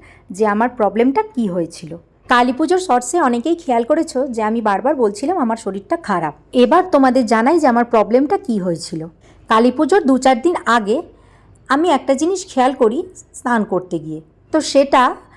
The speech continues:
আমার লোয়ার অ্যাবডোমেনের রাইট সাইডে একটা ঠিক, আহ, পটলের সাইজের কিছু একটা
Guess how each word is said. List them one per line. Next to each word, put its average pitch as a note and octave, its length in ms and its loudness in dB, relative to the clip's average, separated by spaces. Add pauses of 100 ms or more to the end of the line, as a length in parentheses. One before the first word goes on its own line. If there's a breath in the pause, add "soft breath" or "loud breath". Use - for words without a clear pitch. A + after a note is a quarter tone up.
(300 soft breath)
আমার A#3 400 0
লোয়ার C4+ 260 4
অ্যাবডোমেনের A#3+ 580 0 (280)
রাইট A3+ 280 -2
সাইডে A#3+ 380 -4 (300)
একটা D4 240 -2
ঠিক, F#4 300 0
আহ, B3 320 4 (100)
পটলের D#4+ 440 2
সাইজের D4 680 -2
কিছু C#4+ 320 -6
একটা C#4+ 400 -2